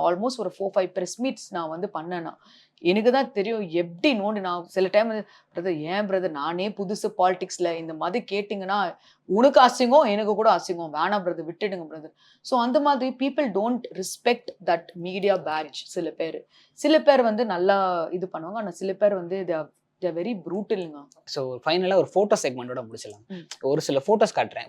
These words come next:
Speaker 2: பொலிட்டிஷியனோட ஃபோட்டோஸ். So இவங்களை பத்தி உங்களோட ஒப்பீனியன், இவர்கிட்ட அது பிளஸ்ஸா இருக்கு, அது மைனஸா இருக்கு, இதை அவர் சேஞ்ச் பண்ணிக்கலாம் அப்படின்னு
Speaker 1: ம்.
Speaker 2: சொன்னா கூட ஓகே தான். So ஃபர்ஸ்ட் ஒன், so ரெண்டு பேரை பத்தி.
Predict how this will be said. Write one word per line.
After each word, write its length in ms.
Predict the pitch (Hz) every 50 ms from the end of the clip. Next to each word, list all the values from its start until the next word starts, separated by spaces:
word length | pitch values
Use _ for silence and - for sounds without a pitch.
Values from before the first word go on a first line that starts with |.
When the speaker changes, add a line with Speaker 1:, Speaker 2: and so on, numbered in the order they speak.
| - -
Speaker 2:
பொலிட்டிஷியனோட 440 | 151 147 151 139 - 135 120 120 -
ஃபோட்டோஸ். 340 | - 117 104 110 110 - - - - _ - - - - _ -
So 60 | 202 180 156 156 175
இவங்களை 340 | 185 233 240 233 220 208 185 180
பத்தி 300 | 170 165 - 180 196 220 214 -
உங்களோட 220 | 156 165 165 160 151 147
ஒப்பீனியன், 420 | 139 - 170 170 170 156 151 160 185 208 - - 175 170
இவர்கிட்ட 260 | 170 175 180 - 208
அது 80 | 185 -
பிளஸ்ஸா 260 | 139 139 - - 175 156
இருக்கு, 220 | 147 135 - 160 185 202 - - -
அது 120 | 170 156 143
மைனஸா 260 | 147 147 147 - 147
இருக்கு, 160 | 139 151 170 156
இதை 80 | 139 131
அவர் 120 | 120 - -
சேஞ்ச் 180 | 139 147 147 - 139
பண்ணிக்கலாம் 320 | 120 113 107 117 113 110
அப்படின்னு 200 | 113 131 139 202
Speaker 1:
ம். 40 | 185
Speaker 2:
சொன்னா 140 | 110 107 117
கூட 80 | 117 104
ஓகே 140 | 101 - -
தான். 100 | _ _ _ _ -
So 80 | - 131 -
ஃபர்ஸ்ட் 240 | - 127 - - - 131
ஒன், 80 | 135 _ _ _
so 80 | - 135 123
ரெண்டு 160 | 123 131 135 135
பேரை 140 | 139 139 135 123
பத்தி. 200 | 127 - - 123